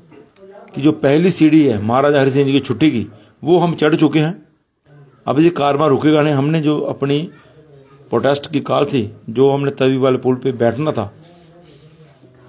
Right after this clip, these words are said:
टेंट लगाना था, वो हमने कुछ देर के लिए delay किया है, बंद नहीं किया है।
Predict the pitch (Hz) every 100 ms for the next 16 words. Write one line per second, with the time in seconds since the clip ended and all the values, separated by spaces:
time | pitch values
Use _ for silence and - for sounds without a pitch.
0 | - - 139 139 127 117 139 127 101 -
1 | - - - 214 208 202 202 - - 185
2 | 151 175 175 170 165 143 123 151 139 143
3 | 147 131 143 165 160 127 110 104 98